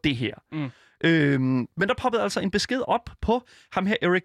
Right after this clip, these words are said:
Speaker 1: Browns, øh, LinkedIn, hvor der altså stod, at han havde stået for, øh, og, øh, og nu citerer jeg, "rewrote animation system for Starfield from scratch."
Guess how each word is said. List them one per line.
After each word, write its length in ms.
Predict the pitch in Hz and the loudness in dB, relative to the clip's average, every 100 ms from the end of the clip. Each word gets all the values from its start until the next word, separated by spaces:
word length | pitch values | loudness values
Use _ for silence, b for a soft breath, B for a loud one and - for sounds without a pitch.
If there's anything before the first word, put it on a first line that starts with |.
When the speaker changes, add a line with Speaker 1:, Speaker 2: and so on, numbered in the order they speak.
| - | 0
Speaker 1:
Browns, 580 | 135 127 135 190 - - | 2 2 2 -2 -4 -2
øh, 500 | 147 139 123 117 113 | 2 4 4 4 2
LinkedIn, 460 | 120 131 - 190 240 | 0 -2 0 0 2
hvor 120 | 226 | 2
der 80 | 170 | 0
altså 200 | 139 143 | 0 -2
stod, 300 | - 214 - | 0 -2 0
at 120 | 156 | -2
han 160 | 175 156 | 0 0
havde 160 | 160 | 0
stået 360 | 143 143 165 - | 0 2 2 2
for, 300 | 160 190 B B B B | 0 -2 B B B B
øh, 500 | 175 165 156 151 147 - | 0 2 2 2 0 0
og, 280 | - 156 143 b b b | 0 0 -2 b b b
øh, 160 | 147 135 - | -6 -4 0
og 80 | 151 | 2
nu 80 | 160 | 2
citerer 320 | 151 - 185 | 0 0 0
jeg, 120 | 175 | 0
"rewrote 840 | 151 131 190 254 233 151 170 220 - | 0 2 2 2 2 2 2 0 -2
animation 560 | 160 165 135 180 - 175 | -2 0 0 0 0 0
system 460 | - 143 - 135 | 0 0 0 -2
for 160 | 131 135 | -2 -4
Starfield 760 | - - 123 131 175 151 143 151 | -4 -4 0 0 0 -2 -2 -4
from 340 | - 131 127 | -4 -2 -2
scratch." 840 | - - 123 117 139 - - - | -6 -6 0 0 0 -6 -10 -10